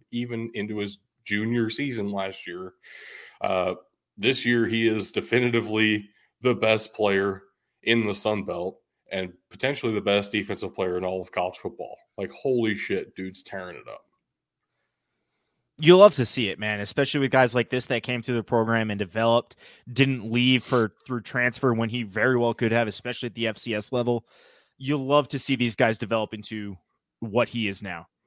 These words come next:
Speaker 1: Yeah, uh, just hope he does get some consideration for awards here, even though J M U is not eligible for the postseason, and the N C double A hates him personally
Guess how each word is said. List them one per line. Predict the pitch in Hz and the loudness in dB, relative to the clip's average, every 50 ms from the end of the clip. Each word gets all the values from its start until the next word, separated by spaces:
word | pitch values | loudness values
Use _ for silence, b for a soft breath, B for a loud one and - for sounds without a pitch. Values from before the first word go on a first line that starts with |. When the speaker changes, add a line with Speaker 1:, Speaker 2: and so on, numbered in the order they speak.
| _ _ _ _ _ _ _ _ _ _ _ _ _ _ _ _ _ _ _ _ _ _ _ _ _ _ _ _ _ _ _ _ _ _ _ _ _ _ _ _ | _ _ _ _ _ _ _ _ _ _ _ _ _ _ _ _ _ _ _ _ _ _ _ _ _ _ _ _ _ _ _ _ _ _ _ _ _ _ _ _
Speaker 1:
Yeah, | - 95 104 101 87 - 87 87 | -2 0 0 0 0 -2 -4 -2
uh, | 98 98 95 92 92 87 - - _ - | 0 2 2 2 0 -4 -6 -16 _ -16
just | 120 107 107 104 - | -10 -6 -6 -4 2
hope | - 123 123 117 | 2 2 2 4
he | 131 123 117 113 110 107 - _ _ _ - | 4 2 2 2 0 -4 -12 _ _ _ 0
does | 113 110 107 98 | 2 2 2 2
get | - 113 107 - | 2 0 0 0
some | - 113 98 | 0 -6 -6
consideration | - 107 98 - 117 101 98 98 101 98 98 - - 104 95 92 | -4 -6 -4 -4 -4 -2 -2 0 0 -2 -2 -4 -6 -8 -8 -8
for | - - 98 95 90 | -8 -8 -8 -8 -6
awards | 87 90 90 92 98 101 101 98 95 92 - | -6 -6 -6 -2 0 2 2 2 0 -2 -6
here, | - 101 92 90 | -8 -6 -6 -6
even | - 98 92 92 95 | -4 -4 -4 -4 -2
though | 95 92 92 90 - B B B B B B B | -4 -4 -4 -6 -8 B B B B B B B
J | - - 104 | -4 0 0
M | 98 95 | 0 0
U | 98 98 95 | 0 -4 -4
is | 90 - | -6 -4
not | 98 90 - | -6 -6 -2
eligible | 101 98 98 98 95 95 | -2 -2 -2 -2 -4 -8
for | 87 - 98 | -6 -6 -10
the | 92 | -6
postseason, | - - 117 117 104 - - 107 101 101 104 98 98 95 B B B B B B | 0 2 2 2 2 0 -2 -2 -2 -2 -2 -4 -4 -6 B B B B B B
and | 98 92 90 | -10 -8 -6
the | 90 92 | -4 -6
N | 95 | -6
C | 90 - 95 | -6 -6 -6
double | 95 90 98 92 92 | -6 -4 -2 -2 -2
A | 90 92 87 | -2 -2 -2
hates | - 98 92 87 - | -2 -2 -2 -2 -4
him | - 90 87 87 87 - _ _ _ _ _ _ - | -8 -8 -8 -8 -12 -14 _ _ _ _ _ _ -6
personally | - 98 92 82 - - 90 90 90 87 85 87 87 | -4 -4 -4 -4 -8 -12 -12 -10 -10 -12 -12 -14 -16